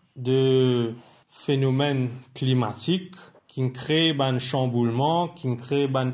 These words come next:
inondation. Ça ban flash flood, et ça ban inondation là,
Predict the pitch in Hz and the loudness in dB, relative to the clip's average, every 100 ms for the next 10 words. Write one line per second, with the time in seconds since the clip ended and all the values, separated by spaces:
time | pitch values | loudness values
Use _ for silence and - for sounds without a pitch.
0 | 127 123 120 113 101 - 147 156 165 160 | -2 -2 0 -2 -4 -4 -2 0 -2 -6
1 | - _ - 156 165 160 170 151 - 190 | -14 _ -8 -2 -2 0 2 0 2 0
2 | 202 202 196 185 180 170 156 135 - 117 | 2 0 0 0 2 2 2 0 0 0
3 | 135 180 165 | 2 2 -2